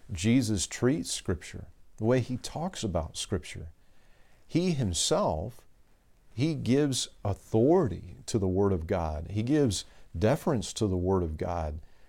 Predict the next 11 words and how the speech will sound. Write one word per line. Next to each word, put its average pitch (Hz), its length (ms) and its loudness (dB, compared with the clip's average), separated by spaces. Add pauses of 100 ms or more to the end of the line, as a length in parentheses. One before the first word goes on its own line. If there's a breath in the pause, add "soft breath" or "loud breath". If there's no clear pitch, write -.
(420 soft breath)
And 139 180 0
he 160 260 2
would 185 220 2
know, 147 600 2
<laughs> - 40 -14
right? 185 360 8 (120)
He 190 340 4
would 170 220 4
know. 135 440 4 (260 loud breath)
He 151 260 4
actually 127 720 4